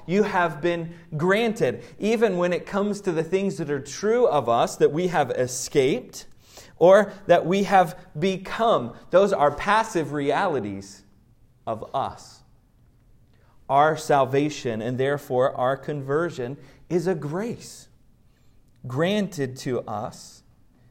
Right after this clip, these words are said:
called we have been called into this relationship. Think about Ephesians chapter two, verses eight and nine. "It is, "For by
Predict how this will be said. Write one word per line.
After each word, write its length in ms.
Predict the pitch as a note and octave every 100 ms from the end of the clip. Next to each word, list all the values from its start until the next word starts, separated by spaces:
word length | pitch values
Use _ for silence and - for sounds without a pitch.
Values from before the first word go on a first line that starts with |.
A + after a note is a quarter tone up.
| _ _ _ _ _
called 720 | - F3+ F#3 G3+ G3 E3 D3+ - - _ _ _ _ - - - _ _ _ _ _ _ _ _ _
we 240 | C3 F3+ F#3+
have 240 | E3+ D3
been 220 | D3 C3
called 600 | B2+ - G#3 A#2+ G#2 C3 - - _ _ _ - - _ _ - _
into 680 | D#3+ F3+ F3 - A2+ G#2+ B2 - - - -
this 340 | C#3 C3+ - - - -
relationship. 1120 | C#3+ E3 F3+ G3+ G3 C3 G#2+ - F2+ F#2 - - -
Think 220 | G#3 G3
about 280 | E3 D#3+ F3
Ephesians 540 | E3+ D#3+ D#3+ E3 E3
chapter 360 | D#3+ D3 D3+ D#3+
two, 400 | - A3 F3 A#2+
verses 420 | C#3+ C#3+ C#3+ C#3 -
eight 240 | B2+ C#3+
and 200 | C#3+ D3
nine. 380 | D3+ F3+ C#3 A#2+
"It 180 | A#2+ C#3+
is, 180 | D#3+ D#3+
"For 320 | - D#3 E3
by 480 | C3+ C3+ C3+ D#3+